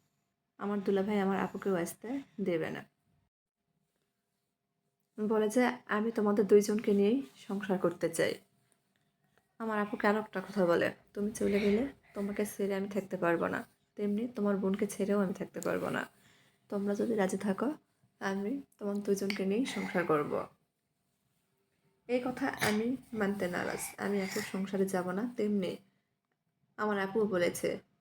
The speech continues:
"তুমি যে কোনো একজনকে বেছে নিতে পারবে, হয় আমাকে আর না হয় আমার বোনকে। বলো তুমি কাকে নিতে চাও।"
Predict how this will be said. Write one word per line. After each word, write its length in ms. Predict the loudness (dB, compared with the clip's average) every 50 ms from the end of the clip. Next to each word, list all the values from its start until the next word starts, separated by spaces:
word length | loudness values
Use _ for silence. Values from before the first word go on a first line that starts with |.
| _ _ _ _ _ -12
"তুমি 200 | -8 -6 -6 -4
যে 200 | 2 4 4 4
কোনো 260 | 4 2 0 0 0 -2 -2
একজনকে 460 | -2 -2 -2 -2 -2 -4 -2 -2 0
বেছে 240 | 0 0 0 -2 -2
নিতে 180 | -4 -2 -2 -2
পারবে, 380 | 0 2 0 0 0 -2 -6 -8 _ _ -10 -4
হয় 200 | -2 -2 0 0
আমাকে 420 | 0 0 -2 -4 -2 -2 -4 -4 -4 -8 _ _ _ _ _ _ -8
আর 120 | -6 -4
না 160 | -4 -2 -2
হয় 180 | -2 0 0 0
আমার 200 | 0 0 0 -2 -2 -4 -4
বোনকে। 600 | -4 -2 -2 -2 -4 -4 -2 -2 -2 -2 -2 -4 -10 _ _ _ -16 -8 -4
বলো 200 | -2 0 0 0
তুমি 220 | -2 -2 -2 -2
কাকে 260 | -2 -4 -2 -2 -2
নিতে 260 | -4 -4 -4 -4 -4 -4
চাও।" 260 | -2 -2 -4 -4